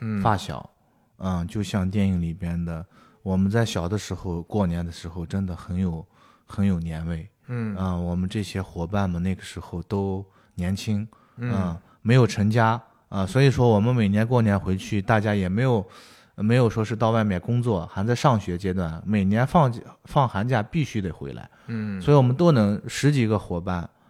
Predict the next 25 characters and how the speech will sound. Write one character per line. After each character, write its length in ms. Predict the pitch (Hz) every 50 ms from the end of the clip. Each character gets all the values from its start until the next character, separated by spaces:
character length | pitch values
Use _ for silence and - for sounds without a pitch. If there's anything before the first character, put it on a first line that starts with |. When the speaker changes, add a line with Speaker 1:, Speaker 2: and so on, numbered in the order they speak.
| _
Speaker 2:
八 160 | - 110 117 113
九 140 | 110 101
十 140 | 92 - 107
来 140 | 104 104 104
个 120 | 101 98
伙 200 | - - - 82
伴 240 | 82 95 92 90 87 87
聚 160 | - 113 107
到 180 | 104 95 87 87
一 100 | 92 92
起， 380 | 90 - - - 82 78 71 - - - - - - - _ _ _ _ - _ _ _ _ _ _
响 280 | - - - 95 82 85
鞭 180 | 98 104 107 110
炮 260 | 101 110 113 110 110
呀， 220 | 104 95 87 87
干 160 | 85 101 95
嘛 220 | 92 87 82 87 90
呀， 180 | 92 87 85
玩， 340 | 82 85 82 85 87 95 95 -
打 180 | - 87 87 82
扑 280 | - _ - 101 117 113
克 160 | - 120 107
呀， 360 | 101 98 95 92 87 82 85 - _ _ - - - - _ _ _ _ _ _ _
就 140 | - - 131
是 360 | - - 123 107 101 101 76